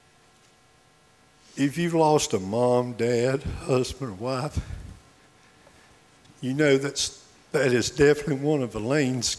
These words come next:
gifts from God, is doing memorial services in there in a time of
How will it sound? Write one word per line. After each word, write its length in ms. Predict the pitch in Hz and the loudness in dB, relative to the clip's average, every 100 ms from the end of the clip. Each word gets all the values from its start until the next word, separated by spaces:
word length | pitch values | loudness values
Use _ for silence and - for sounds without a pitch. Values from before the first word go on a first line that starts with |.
| - | -4
gifts 420 | 127 131 160 117 | 4 6 4 2
from 520 | - - - 135 117 | -6 -12 -14 -10 -6
God, 380 | 117 131 127 151 - - - - _ _ _ _ - | -2 0 0 -2 -8 -12 -14 -20 _ _ _ _ -10
is 180 | 131 117 | -8 -6
doing 500 | 117 151 113 110 123 - | -4 -2 -2 -4 -10 -10
memorial 560 | 117 127 139 147 151 139 | -6 2 6 6 6 4
services 760 | - 131 135 - 135 120 - - - | 0 0 -2 -6 -4 -4 -8 -16 -12
in 200 | 117 110 | -10 -2
there 260 | 123 135 135 | 0 0 -2
in 100 | 120 | -4
a 40 | |
time 400 | 104 143 151 131 | -4 -4 -2 -4
of 240 | 120 107 | -6 -10